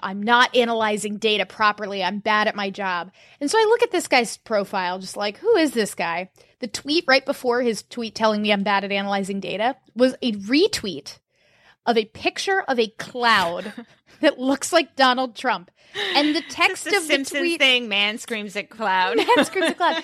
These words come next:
Speaker 2: <laughs>
Speaker 1: The text of the tweet was basically saying that this is proof that Donald Trump is God's messenger on earth, right? It's a cloud that looks like Donald Trump. But here's the best part. Where did this cloud picture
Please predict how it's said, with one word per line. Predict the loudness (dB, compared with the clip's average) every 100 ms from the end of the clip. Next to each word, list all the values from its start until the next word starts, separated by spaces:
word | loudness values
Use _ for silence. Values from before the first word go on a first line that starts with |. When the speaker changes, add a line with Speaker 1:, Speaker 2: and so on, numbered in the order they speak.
| -10
Speaker 2:
<laughs> | -6
Speaker 1:
The | -6
text | 2 2 2 0
of | -4
the | -4
tweet | -8 -2 -2 -2
was | 0 0 0 -4 _ _ _ _ 0
basically | 0 0 -4 -2
saying | 2 2 2 0 -6
that | -8 -10 _ _ _ _ _ -18
this | -2 0 2
is | -2
proof | -2 0 2 2 0
that | 0
Donald | 2 2 2
Trump | 0 -2 -2
is | -4
God's | -2 -2 -2
messenger | -6 -6 -6 -10 -6
on | -8
earth, | -8 -14 -10
right? | -6 -6 _ -2
It's | -2 0
a | 0 0
cloud | -2 2 4 6 4 0
that | -4
looks | -6 -4
like | -6 -2
Donald | -2 -2 -8
Trump. | -10 -12 _ _ _ 2
But | 2 2
here's | -2 2 2 2 0
the | 0
best | 2 -2 -4 -8
part. | -6 -6 -8 _ _ _
Where | -6 2 4 4
did | 2 0
this | -4
cloud | -4 2 2 2
picture | -4 -6 -4 -4 -4